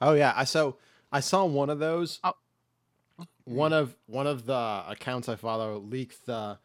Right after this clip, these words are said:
Speaker 1: Frankenstein peanut butter cups with, um, green cream, chocolate, and peanut butter a while ago. But
Speaker 2: Mm-hmm.
Speaker 1: those fucking Hershey Kisses.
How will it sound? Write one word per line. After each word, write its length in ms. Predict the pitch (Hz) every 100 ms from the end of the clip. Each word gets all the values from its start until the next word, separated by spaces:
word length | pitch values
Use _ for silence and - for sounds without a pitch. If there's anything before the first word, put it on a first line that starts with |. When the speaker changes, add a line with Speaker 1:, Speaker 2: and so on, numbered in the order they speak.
| _ _ _
Speaker 1:
Frankenstein 680 | - 135 127 131 - 131 127
peanut 200 | 127 131
butter 220 | 143 139
cups 420 | - 135 131 -
with, 260 | 113 - -
um, 360 | 104 95 92 - _ _ _ _ _ _ -
green 260 | 143 143
cream, 420 | 135 131 131 127 117
chocolate, 380 | 123 117 120
and 80 | 104
peanut 220 | 110 120
butter 240 | 110 120 113
a 80 | 107
while 220 | 104 113
ago. 340 | 117 135 147 - _ _ _ _
But 220 | 127 107
Speaker 2:
Mm-hmm. 180 | 131 143 135 _ _ _ _ _
Speaker 1:
those 460 | - 117 120 127 - _ _ -
fucking 640 | _ 92 90 - 95 92 - _
Hershey 420 | - 95 90 98
Kisses. 760 | 95 - 92 - 87 85 - -